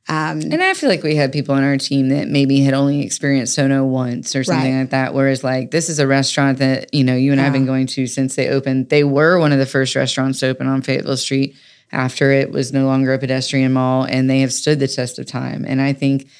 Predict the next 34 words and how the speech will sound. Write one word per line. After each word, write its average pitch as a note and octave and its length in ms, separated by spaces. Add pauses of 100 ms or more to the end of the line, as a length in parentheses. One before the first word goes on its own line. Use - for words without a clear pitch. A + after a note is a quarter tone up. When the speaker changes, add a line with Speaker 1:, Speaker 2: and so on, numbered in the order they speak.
(200)
Speaker 2:
while D3 220
that D3 200
wasn't C#3+ 320
one C#3+ 140
of C3+ 80
our C3+ 120
metrics C3+ 440
for C#3+ 80
that C3+ 160
award, C3 580 (160)
uh, - 100
this D3 240
award, C#3+ 420
that C#3 140
is C3+ 240
really C#3 240
important C3 480
to C3 80
mention C3+ 380
because B2+ 420 (380)
we've C3 220
been C3+ 220
through, C3 540 (440)
you F3 120
know, C3+ 220
unrest C3+ 580
Speaker 1:
Yeah. C3+ 60
Speaker 2:
and B2+ 80
a - 40
pandemic C3+ 540
and C3 120
all C3+ 120
kinds C3+ 380
of - 220